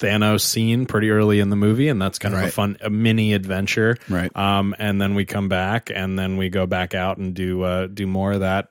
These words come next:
Speaker 1: uh, before there's more, <laughs> more kind of, uh, you know, of a, of a lull and a dramatic,
Speaker 2: Yeah, we're dealing
Speaker 1: you know,
Speaker 2: with the
Speaker 1: beat.
Speaker 2: fallout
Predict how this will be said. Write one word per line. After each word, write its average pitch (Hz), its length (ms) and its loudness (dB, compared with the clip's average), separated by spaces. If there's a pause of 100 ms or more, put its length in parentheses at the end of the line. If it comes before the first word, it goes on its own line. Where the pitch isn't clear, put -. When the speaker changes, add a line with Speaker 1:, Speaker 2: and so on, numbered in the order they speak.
Speaker 1:
uh, 92 360 -2
before 95 640 -6
there's 87 260 -6
more, 92 340 -4 (240)
<laughs> 175 200 0
more 131 200 4
kind 113 340 -4
of, 92 140 -6 (160)
uh, 85 340 -8
you 98 140 -8
know, 82 140 -8 (340)
of 85 200 -6
a, 85 40 -2
of 90 400 -4
a 87 60 -2
lull 90 400 0
and 87 120 -4
a 85 200 -6 (100)
dramatic, 90 640 -2
Speaker 2:
Yeah, 143 120 -2
we're 113 140 0
dealing 139 260 2
Speaker 1:
you 139 60 6
know, 123 60 4
Speaker 2:
with 85 80 -2
the 104 60 0
Speaker 1:
beat. 92 100 -4
Speaker 2:
fallout 98 440 2